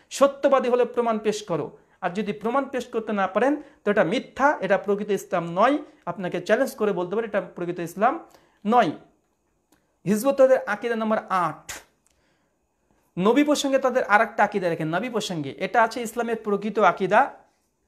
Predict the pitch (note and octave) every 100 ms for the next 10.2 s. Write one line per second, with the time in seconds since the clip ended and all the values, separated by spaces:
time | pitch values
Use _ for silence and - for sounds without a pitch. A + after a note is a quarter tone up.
0 | _ - G3+ A#3 A3+ G#3+ G#3 G#3 G#3+ G#3+
1 | F3+ - F#3 G#3+ - - - G#3+ G#3+ G#3+
2 | G#3 G#3 G3+ G3+ F#3 F3+ F3 F#3 F3+ F3
3 | D#3+ G#3 G3+ F3+ F3 F3 D#3+ D#3+ E3 E3
4 | D#3+ - G#3+ D#3+ G#3 - - - A3 B3+
5 | - B3+ B3 A#3+ A#3 A#3+ A#3+ A#3 A#3 G#3
6 | F#3 F3+ D#3 D3+ C3+ - - A3 A3 D3+
7 | D3 - G#3 C3+ A3+ G#3+ C#4+ C#4+ - A3
8 | B3 G3+ F#3 G3 - _ _ _ _ _
9 | - G3+ F3 D3+ C#3+ - - - A3 A3+
10 | C#4+ C#4+